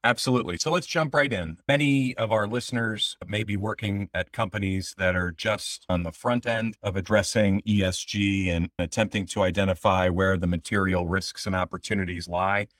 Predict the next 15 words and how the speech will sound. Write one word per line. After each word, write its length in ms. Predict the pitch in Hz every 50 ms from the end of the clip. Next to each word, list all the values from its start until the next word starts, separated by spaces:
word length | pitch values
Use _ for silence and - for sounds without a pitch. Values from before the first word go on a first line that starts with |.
| - -
Some 200 | - - 131 127
of 80 | 117 120
our 140 | 120 113
listeners 420 | 110 117 113 - - 110 104 101 98
may 240 | 104 104 101 101 98
be 300 | 95 101 101 98 98 95
well 220 | 104 104 104 101
on 160 | 98 98 98 95
the 100 | 90 87
road 420 | 98 107 107 101 92 90 85 87
or 140 | 90 90 85
well 240 | 78 95 95 92 87
down 320 | - 98 98 98 101 98
the 100 | 90 85
road 320 | 82 85 82 82 82 78